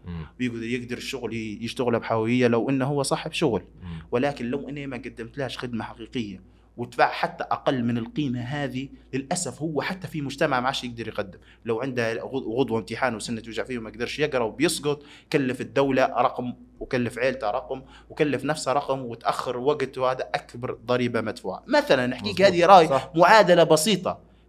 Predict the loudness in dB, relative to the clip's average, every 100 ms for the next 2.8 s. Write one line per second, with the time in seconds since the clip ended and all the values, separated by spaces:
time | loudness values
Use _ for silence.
0 | -12 -8 -4 -2 -2 -2 -4 -4 -6 -4
1 | -2 2 4 2 4 2 2 -2 -4 -6
2 | -6 -6 -6 -6 -8 -2 -4 -4